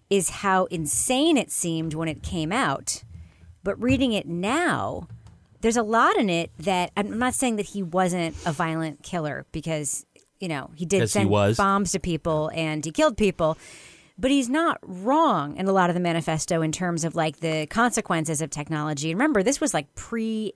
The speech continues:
Speaker 1: everything we have now, pre iPhone,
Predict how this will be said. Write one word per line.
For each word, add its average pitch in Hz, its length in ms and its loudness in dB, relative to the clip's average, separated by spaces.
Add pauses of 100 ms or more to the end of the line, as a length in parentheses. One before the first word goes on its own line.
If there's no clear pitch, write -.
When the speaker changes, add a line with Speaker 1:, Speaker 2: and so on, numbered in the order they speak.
(160)
Speaker 1:
everything 208 800 2
we 147 100 -2
have 143 260 -4
now, 151 200 -6
pre 175 280 -2
iPhone, 247 800 0